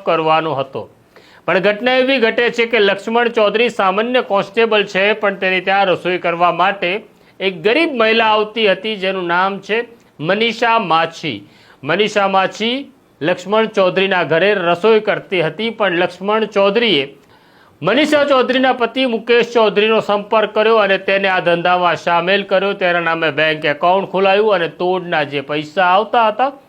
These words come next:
એ બધા જ મુકેશ માછીના એકાઉન્ટમાં આવતા હોવાની જાણકારી અમને મળી છે. નર્મદા જિલ્લાના અમારા ખાસ સંવાદદાતા ઇકરામ મલિકનો રિપોર્ટ એવું કહે છે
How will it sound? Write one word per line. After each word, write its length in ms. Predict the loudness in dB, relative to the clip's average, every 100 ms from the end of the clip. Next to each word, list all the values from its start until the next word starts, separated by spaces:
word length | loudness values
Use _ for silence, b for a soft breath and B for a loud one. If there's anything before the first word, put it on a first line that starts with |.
| _ -10
એ 80 | -2
બધા 360 | 0 2 2
જ 40 | 0 B B B
મુકેશ 540 | -6 -6 -2 0 0 -2 -10 -6
માછીના 720 | -2 -2 -4 -8 -2 -2 -2 -6
એકાઉન્ટમાં 680 | -8 -2 -2 -2 -6 -6 -2
આવતા 460 | -2 -2 -2 -2 0
હોવાની 580 | -2 0 0 0 -4
જાણકારી 760 | -4 -2 0 -2 -2 -2 -2 -8 -14 _ _ _ _ _ _
અમને 320 | -6 -4 -2 -2
મળી 340 | 0 -2 -4
છે. 240 | -6 -10 -12 B B B B -2
નર્મદા 400 | 2 2 2 2
જિલ્લાના 440 | 0 2 2 2
અમારા 380 | 2 2 0 0
ખાસ 440 | 2 2 2 0
સંવાદદાતા 720 | 0 2 2 2 0 2 0
ઇકરામ 420 | 0 0 2 2 0
મલિકનો 540 | 0 0 0 -2 -2
રિપોર્ટ 380 | -2 -2 -2 0
એવું 220 | 0 0
કહે 220 | 2 2
છે 220 | 2 0